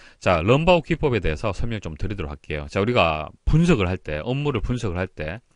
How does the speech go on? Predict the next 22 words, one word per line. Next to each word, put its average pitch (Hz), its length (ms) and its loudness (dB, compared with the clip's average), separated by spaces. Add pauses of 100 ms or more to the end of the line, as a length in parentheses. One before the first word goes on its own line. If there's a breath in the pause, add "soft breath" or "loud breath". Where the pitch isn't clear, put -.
(920 soft breath)
예를 127 240 6
들어서 113 360 0
중고차 113 480 -2
상사를 214 400 -2
한번 80 260 -6
예를 92 200 -2
들어서 92 180 -6
한번 76 140 -12
설명 107 200 -6
한번 73 140 -12
드려보도록 82 420 -6
할게요. 71 300 -10 (440 loud breath)
중고차 147 480 4
상사의 131 540 0
기본적인 165 640 6
업무 131 240 0
프로세스가 120 520 0
어떻게 87 220 -2
되겠습니까? 80 640 -6
절차가 151 380 0
어떻게 104 220 -2
될까요? 76 520 -8